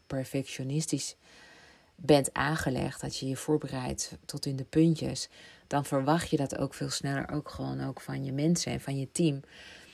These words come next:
En zeker na een aantal jaren, dat ze dan op een gegeven moment wel de standaarden van Matthijs wel eigen hebben gemaakt. En als dat dan niet gebeurt, dan ontploft er iets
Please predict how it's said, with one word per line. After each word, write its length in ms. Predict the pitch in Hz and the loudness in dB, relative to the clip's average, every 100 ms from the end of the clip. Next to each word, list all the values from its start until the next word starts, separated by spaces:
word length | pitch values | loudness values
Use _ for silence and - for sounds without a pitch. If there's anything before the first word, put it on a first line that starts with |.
| - - | -16 -4
En 100 | - | 2
zeker 260 | 156 156 156 | 8 8 8
na 100 | 139 | 0
een 120 | 135 | -2
aantal 280 | 139 135 139 | -2 0 0
jaren, 720 | 139 139 147 131 120 135 156 - | 2 2 0 -2 -2 -6 -8 -4
dat 200 | 151 - | -2 0
ze 100 | 147 | -2
dan 300 | 139 139 135 | -2 -4 -4
op 180 | 135 - | -8 -4
een 60 | |
gegeven 220 | - 143 | -2 0
moment 200 | 139 135 | 0 -4
wel 500 | 127 127 131 131 - - _ _ | -2 -2 -2 -4 -6 -12 _ _
de 180 | 147 143 | -8 -4
standaarden 920 | - - 156 160 151 131 123 127 135 127 | -2 0 2 4 2 0 -2 -2 -4 -4
van 380 | 139 127 131 | -6 -6 -6
Matthijs 840 | 131 123 - 156 127 131 139 - - - - - - - - | -6 -8 -2 0 2 0 -2 -6 -10 -20 -20 -20 -20 -20 -6
wel 280 | 143 139 - | 0 0 2
eigen 380 | 143 156 - | 2 2 0
hebben 180 | - 120 | -6 -6
gemaakt. 720 | - 123 123 - - - - - - | -6 -4 -4 -6 -6 -4 -6 -10 -2
En 280 | 143 139 | 2 2
als 140 | 135 - | 2 -2
dat 140 | 139 | -2
dan 160 | 143 139 | -2 0
niet 180 | 151 - | 0 -2
gebeurt, 720 | 131 135 156 131 135 - - | -2 4 4 4 -2 -6 -6
dan 480 | 143 165 135 135 127 | -4 -4 -6 -6 -6
ontploft 540 | 135 - 175 170 - | -6 -2 2 2 0
er 120 | 151 | -6
iets 460 | - 113 - - | -8 -8 -6 -6